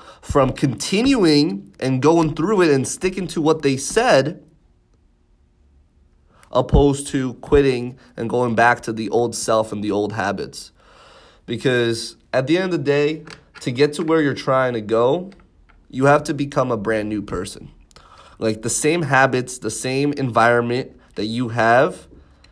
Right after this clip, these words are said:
isn't going to allow you to get to where you're trying to go. It dep-, it, I don't know what your dream is or what you're trying to do, but I know that you have to acquire the correct habits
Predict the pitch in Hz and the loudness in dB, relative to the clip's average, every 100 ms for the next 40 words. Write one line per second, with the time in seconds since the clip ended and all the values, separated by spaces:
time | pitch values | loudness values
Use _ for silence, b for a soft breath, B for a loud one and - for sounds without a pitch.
0 | b _ _ - 135 143 156 139 131 143 | b _ _ -4 0 2 0 2 2 4
1 | 139 131 - 123 120 117 113 110 104 - | 2 -4 -6 -6 -4 -4 -4 -6 -8 -14
2 | _ _ _ _ 113 117 120 127 120 110 | _ _ _ _ -2 2 4 4 2 -6
3 | 110 117 113 107 110 107 101 110 101 98 | -6 -6 -6 -4 -2 -2 -2 -4 -4 -6
4 | 101 69 104 185 - - - - - - | -6 -4 -4 -6 -6 -10 -10 -12 -18 -4
5 | 160 208 208 185 160 143 156 143 131 127 | 2 4 4 4 4 2 2 0 -4 -6
6 | 123 120 - B B B B - 120 113 | -4 -6 -10 B B B B 0 2 4
7 | 143 156 151 151 139 120 110 110 110 101 | 4 2 2 2 2 2 0 2 2 0
8 | 110 104 92 - 113 123 135 135 127 120 | 2 2 0 -4 -2 2 2 2 0 2
9 | 120 117 - 120 110 - 110 110 104 101 | 4 2 0 -4 -2 2 4 2 0 -4
10 | 113 104 - - _ b b - 120 123 | -2 -2 -4 -14 _ b b -2 -2 0
11 | 117 - | -4 -8